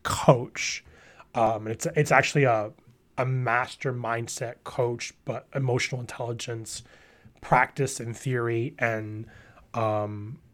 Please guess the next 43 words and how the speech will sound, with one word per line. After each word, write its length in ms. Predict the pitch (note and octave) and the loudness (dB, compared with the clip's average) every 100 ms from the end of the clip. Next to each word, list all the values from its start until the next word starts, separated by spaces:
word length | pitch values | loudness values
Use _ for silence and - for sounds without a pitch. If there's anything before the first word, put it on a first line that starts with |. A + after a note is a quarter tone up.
| _ _ _ _ _ _ _ _ _ - | _ _ _ _ _ _ _ _ _ 2
leading 420 | C#3+ C#3+ C3 B2+ | 6 8 6 4
it 220 | A2+ B2 - | 0 -2 -2
is, 240 | A#2+ A2 | -2 -2
is 140 | C3+ - | -6 -8
part 320 | - C3+ A2 | 4 6 6
of 120 | G#2 | 0
it. 120 | A#2 E3 | 0 6
And 100 | D#3+ | 10
I've, 200 | D#3+ D3+ | 10 10
I'm 200 | C#3 C#3 | 6 8
very 200 | C#3+ C#3 | 8 8
passionate 460 | - B2 A2+ C3 A#2 | 8 4 4 2 2
about 180 | A#2 | 2
it 80 | A2+ | 2
because 220 | A2+ A2 | -2 -2
I 40 | A2+ | -2
feel 200 | - C3 | 0 2
like 300 | A#2+ A2+ - - - - - | 2 0 -6 -20 -20 -20 -2
when 140 | C#3 C3+ | 6 6
I 80 | B2 | 6
look 320 | A#2+ - - | 4 0 4
back 420 | A#2+ B2 - - - - | 6 6 2 -8 -10 -2
at 600 | A2+ A2+ C#3 - - - - - _ _ _ _ _ | 0 0 -2 -6 -8 -10 -20 -20 _ _ _ _ _
the 440 | B2 B2 A#2 G#2+ G#2+ | 0 6 6 6 2
podcast 800 | - D3 D3 - B2 A2+ - - | 6 6 6 4 0 0 -4 -4
and 140 | B2+ A#2 | -4 -2
the 60 | |
coaching 480 | G#2+ - C#3+ - C#3 | -2 2 2 4 0
that 100 | A#2+ | 0
I 80 | A2 | -2
do 560 | A2 C3 A#2 A#2 D3+ - - - - - | 0 2 2 0 -6 -8 -14 -18 -20 -2
and 320 | A#2+ A#2 A2 - | 4 4 2 -2
how 220 | - C3 | 4 6
I 80 | A2+ | 6
coach 380 | - C#3 C#3 - | 2 0 0 -4
people, 360 | A#2+ G2+ A2+ | -4 -2 -2
emotional 400 | A2+ A2+ A2+ B2+ | 0 0 0 -2
intelligence 420 | A2 - A2 A2 | -4 -4 -6 -6
is 100 | A2+ | -8
very 540 | A2 G#2+ C#3 B2+ B2 A#2 | -8 -2 4 4 4 2
involved 400 | A2 G#2+ G#2+ A2 | 0 0 -2 -4
with 160 | G#2 | -10
it. 240 | C#3 D3 | -10 -10